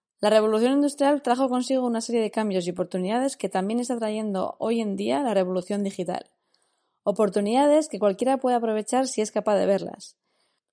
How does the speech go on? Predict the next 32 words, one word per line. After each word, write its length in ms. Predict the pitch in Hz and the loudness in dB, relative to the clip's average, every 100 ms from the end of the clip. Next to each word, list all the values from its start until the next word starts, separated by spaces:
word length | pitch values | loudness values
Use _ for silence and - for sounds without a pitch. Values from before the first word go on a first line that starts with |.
| _ _ _ _ _ _ | _ _ _ _ _ _
Lo 60 | 208 | -2
importante 500 | 208 202 196 240 302 | 2 0 2 4 6
es 120 | 190 | 4
que 160 | - 202 | 2 -2
sepas 360 | 233 220 185 190 | 0 2 2 2
y 60 | |
que 120 | 185 | 0
tengas 320 | 202 240 247 - | 0 0 -2 -2
claro 420 | 208 214 294 - _ _ | -2 0 -2 -4 _ _
que 160 | 202 196 | -2 -2
tú 480 | - 285 359 - - | 2 4 4 2 0
eres 220 | 233 233 | 2 2
el 100 | 233 | 0
responsable 520 | 214 - 196 220 233 | -4 -4 -4 0 0
de 80 | 220 | 0
sacar 280 | 208 - 220 | -2 -2 0
de 120 | 233 | 0
tus 160 | 214 - | -2 -2
propias 320 | 220 233 233 | -2 0 -2
castañas 480 | 214 - 202 202 190 | -6 -6 -4 -4 -4
del 120 | 180 | -6
fuego. 420 | - 180 - - _ _ _ _ _ _ 214 | -4 -4 -6 -14 _ _ _ _ _ _ 0
No 140 | 233 | 4
debes 220 | 269 269 | 6 4
esperar 380 | - - 247 262 | 0 0 2 2
a 80 | 226 | 2
que 140 | 196 | 0
un 100 | 220 | 0
empleador 560 | 247 226 208 196 190 - | 0 2 0 0 -2 -4
o 140 | 190 | 2
el 100 | 185 | 2
gobierno 640 | 180 175 196 240 302 349 | 2 2 2 4 4 2